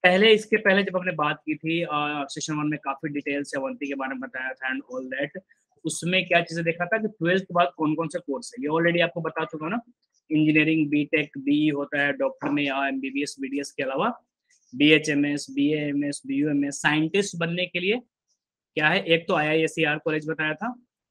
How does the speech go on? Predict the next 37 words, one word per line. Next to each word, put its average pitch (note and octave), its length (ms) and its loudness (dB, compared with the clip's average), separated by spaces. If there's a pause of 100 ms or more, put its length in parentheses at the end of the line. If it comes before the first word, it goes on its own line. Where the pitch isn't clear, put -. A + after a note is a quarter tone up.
(160)
और E3 220 0
बीएससी, D3 520 0 (240)
एमएससी C#3+ 320 -2
भी F#3+ 100 -2
कर F#3 140 -2
सकते F#3+ 260 -6
हो F#3+ 60 0
आप। A#3 200 -4 (460)
Nurses D#3 360 0
के F#3+ 100 -4
लिए F3+ 220 0
again G#3+ 300 0 (140)
बीएससी D#3 360 -2
नर्सिंग, D#3+ 480 -2 (180)
architect D#3+ 460 -6
के D#3 60 -6
लिए D3 140 -2
बीआर E3+ 500 0
और C#3+ 200 -10
physiotherapy D3 760 -4
या D#3 60 2
रेडियोलॉजिस्ट, D3+ 680 -2
इन E3 140 -4
सब G3+ 180 -4
paramedical E3+ 560 2
course D#3+ 240 -4
के E3 100 -6
लिए। G#3+ 160 -2 (300)
जैसे F3+ 380 8
अगर F#3 260 0
आपको F#3+ 180 -2
physiotherapist F3+ 640 -2
बनना F3 180 0
है G3+ 60 -2
तो G3 80 -10
बीएससी D#3 340 -2
in D3+ 80 -2